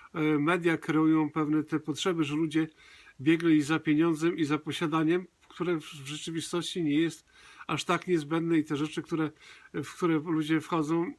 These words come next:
posiadają, to są, e, nie są to rzeczy niezbędne.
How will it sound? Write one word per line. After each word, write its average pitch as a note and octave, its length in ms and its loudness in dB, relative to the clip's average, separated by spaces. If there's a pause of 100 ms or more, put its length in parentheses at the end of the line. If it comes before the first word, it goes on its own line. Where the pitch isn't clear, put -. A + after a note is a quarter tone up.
(340)
posiadają, D#3 500 0
to D#3+ 140 -2
są, D#3+ 240 -2 (520)
e, D#3 60 0
nie D3+ 360 2
są D#3 200 -2
to D3+ 100 -6
rzeczy D#3 320 -2
niezbędne. D#3 580 0